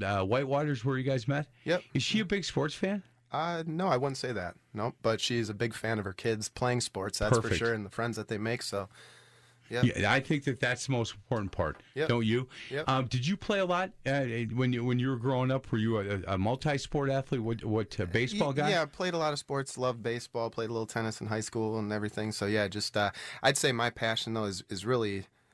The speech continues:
Speaker 2: I love the game of baseball. Um, also help coach basketball, but I, I really love working with the kids.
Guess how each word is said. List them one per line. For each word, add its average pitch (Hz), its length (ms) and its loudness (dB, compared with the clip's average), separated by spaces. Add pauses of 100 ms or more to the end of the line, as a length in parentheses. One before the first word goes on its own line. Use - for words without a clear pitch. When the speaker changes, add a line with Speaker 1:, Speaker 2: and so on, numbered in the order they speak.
(220)
Speaker 2:
I 110 100 2
love 113 260 2
the 95 100 -10
game 107 380 -2 (240)
of 107 120 -4
baseball. 131 560 -2 (200)
Um, 90 260 -2
also 101 260 0
help 98 180 -2
coach 101 200 -2
basketball, 107 380 0
but 98 160 0
I, 95 160 0 (360)
I 110 80 4
really 113 260 2
love 101 200 -2
working 101 240 -6
with 95 80 -12
the - 60 -20
kids. 98 320 -10